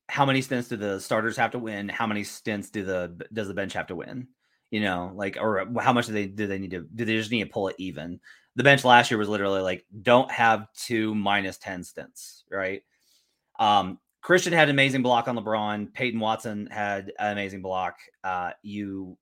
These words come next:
I thought Zeke's switchability was good. He did a really good job again on,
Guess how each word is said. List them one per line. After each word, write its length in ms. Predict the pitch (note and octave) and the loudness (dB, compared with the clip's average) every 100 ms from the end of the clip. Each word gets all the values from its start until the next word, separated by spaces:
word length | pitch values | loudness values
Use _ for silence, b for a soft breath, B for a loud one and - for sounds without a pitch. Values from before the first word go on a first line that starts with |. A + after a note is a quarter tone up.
| - | -4
I 80 | A2+ | -2
thought 380 | A#2 G#2+ G#2 - _ _ _ _ _ _ - | 0 0 0 -4 _ _ _ _ _ _ -14
Zeke's 420 | B2 C#3 C3+ - - _ _ _ _ _ _ _ _ | 0 2 2 -4 -16 _ _ _ _ _ _ _ _
switchability 760 | - - C#3+ C#3 C#3+ C3 C3 B2 | -14 0 2 2 4 4 4 0
was 140 | A#2 | -2
good. 260 | G#2+ G2 F2+ | 0 -2 0
He 140 | A#2+ | -2
did 180 | A2 A2+ | 0 0
a 40 | |
really 160 | A2 A2+ | 0 0
good 140 | A2 | -2
job 320 | A2 G#2 G#2 G#2 | 0 0 0 -4
again 280 | A2 G#2+ G2+ | -4 -4 -4
on, 380 | G2 F#2+ F#2+ | -6 -8 -10